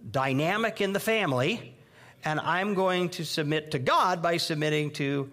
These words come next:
his ordained leadership structure in the home." I f-, found it interesting as a young married man that God never tells me to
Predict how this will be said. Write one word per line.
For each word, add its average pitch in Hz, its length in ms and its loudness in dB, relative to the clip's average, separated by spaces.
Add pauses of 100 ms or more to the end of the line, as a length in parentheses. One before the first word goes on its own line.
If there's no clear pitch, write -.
(100)
his 139 320 -2
ordained 120 600 -2
leadership 156 600 -2
structure - 1000 -6
in 110 240 -6
the 117 80 -2
home." 147 300 -2 (2500)
I 123 380 2
f-, - 840 -10
found 120 320 0
it 147 120 -2
interesting 220 720 0
as 135 300 0
a 131 320 0 (800)
young 131 500 -2
married 131 340 0
man 151 380 0
that 180 200 0
God 175 320 2
never 240 360 2
tells 214 460 0
me 208 440 0 (420)
to 175 460 2